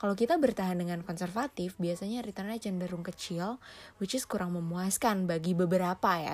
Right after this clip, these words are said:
Gue bilang beberapa, karena ada juga yang orang udah puas dengan investasi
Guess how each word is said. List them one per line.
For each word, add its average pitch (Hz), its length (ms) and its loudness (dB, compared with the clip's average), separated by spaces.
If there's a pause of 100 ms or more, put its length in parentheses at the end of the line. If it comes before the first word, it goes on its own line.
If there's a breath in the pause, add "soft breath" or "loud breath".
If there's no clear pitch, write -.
Gue 214 160 10
bilang 190 320 4
beberapa, 160 640 -2 (320 loud breath)
karena 202 320 -2
ada 202 240 0
juga 240 320 4
yang 196 320 2
orang 202 240 -2
udah 185 240 0
puas 196 320 -2
dengan 185 480 -2
investasi 185 720 -6